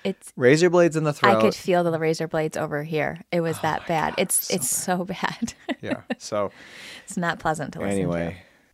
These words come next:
Speaker 1: And, like,
Speaker 2: it's,
Speaker 1: my
Speaker 2: uh,
Speaker 1: eyes were watering. I'm like, "Please stop."
Speaker 2: And it's funny because obviously, you know, the past couple months, I've people at work, whatever, that I, I work with are,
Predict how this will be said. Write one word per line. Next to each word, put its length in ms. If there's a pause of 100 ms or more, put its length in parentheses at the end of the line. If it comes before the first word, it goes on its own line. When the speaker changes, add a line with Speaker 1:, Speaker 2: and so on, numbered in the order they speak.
(140)
Speaker 1:
And, 120
like, 60
Speaker 2:
it's, 80
Speaker 1:
my 140
Speaker 2:
uh, 60
Speaker 1:
eyes 180
were 120
watering. 540
I'm 80
like, 180
"Please 280
stop." 500
Speaker 2:
And 140
it's 160
funny 340 (100)
because 460 (360)
obviously, 520 (100)
you 200
know, 160 (440)
the 200
past 560 (160)
couple 220
months, 280
I've 160 (680)
people 220
at 100
work, 200
whatever, 360
that 160
I, 100 (180)
I 220
work 240
with 220
are, 180